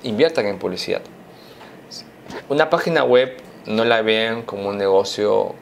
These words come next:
a costo cero. Eh, una página web es una tienda virtual. Es, así como si ustedes tuvieran una tienda física, ustedes van a hacer la decoración del local, ustedes van a repartir volantes,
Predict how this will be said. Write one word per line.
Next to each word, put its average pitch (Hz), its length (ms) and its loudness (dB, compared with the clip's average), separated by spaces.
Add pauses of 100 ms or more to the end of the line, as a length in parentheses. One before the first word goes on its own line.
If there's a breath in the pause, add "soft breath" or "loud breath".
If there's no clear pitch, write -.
(140)
a 92 80 -8
costo 98 300 -4
cero. 127 320 2 (760)
Eh, - 180 -12 (100)
una 113 180 -2
página 123 300 0
web 110 160 2
es - 120 -8
una 101 200 -2
tienda 123 460 0 (480 loud breath)
virtual. 95 480 0 (600 loud breath)
Es, - 280 -6 (220)
así 127 260 -2
como 139 200 0
si 135 140 -8
ustedes 123 280 2
tuvieran 120 220 2
una 113 140 -2
tienda 113 240 0
física, 107 640 -2 (260)
ustedes 107 420 0
van 101 120 0
a 104 40 -2
hacer 101 180 -4
la 101 80 4
decoración 95 520 -2
del 104 100 -2
local, 120 480 2 (420 loud breath)
ustedes 104 400 0
van 101 100 0
a 98 60 2
repartir 98 420 -6
volantes, 107 800 2